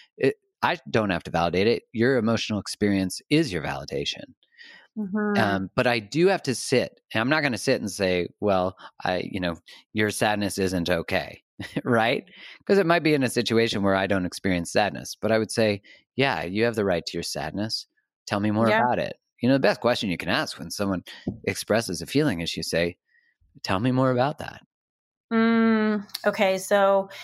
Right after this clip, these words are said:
Speaker 2: I feel like some people might be applying some of the stuff we talked about earlier, like grabbing onto the lesson that needs to kinda crystallize to release the ex. But I feel like there's also probably a population listening to us who are like, "I don't know, I keep thinking about him because I think I made a mistake. And,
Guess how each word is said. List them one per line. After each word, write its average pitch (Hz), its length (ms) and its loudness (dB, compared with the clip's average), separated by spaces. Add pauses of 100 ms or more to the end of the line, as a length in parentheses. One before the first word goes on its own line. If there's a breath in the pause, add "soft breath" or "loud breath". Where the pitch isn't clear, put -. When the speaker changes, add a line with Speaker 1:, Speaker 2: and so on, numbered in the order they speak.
(220 loud breath)
Speaker 2:
I 202 40 2
feel 214 400 2
like 190 500 2
some 196 300 -2
people 190 400 2
might 185 280 0
be 190 260 2
applying 185 420 2
some 190 160 -2
of 180 60 -2
the 175 80 -2
stuff 185 240 -2
we 185 100 -4
talked 180 240 -2
about 190 160 2
earlier, 185 480 2
like 185 220 0 (140)
grabbing 185 420 0
onto 180 340 2
the 180 120 0
lesson 175 340 0
that 180 100 2
needs 175 240 0
to 180 80 -4
kinda 170 200 0
crystallize 175 720 0
to 175 120 -4
release 175 360 -2
the - 200 -2
ex. 185 400 0 (340 loud breath)
But 196 100 4
I 196 80 2
feel 214 280 2
like 214 160 2
there's 202 180 2
also 190 300 2
probably 196 420 2
a 185 60 2
population 180 560 0
listening 202 360 0
to 226 120 0
us 226 180 2
who 208 60 0
are 190 140 4
like, 185 280 2 (460 loud breath)
"I 196 80 4
don't 233 160 2
know, 254 180 4
I 185 120 2
keep - 200 -10
thinking 214 300 2
about 208 240 2
him 214 100 -2
because 214 240 -2
I 208 120 2
think 214 180 -2
I 214 80 2
made 214 180 0
a 214 40 0
mistake. 226 520 0
And, 190 400 0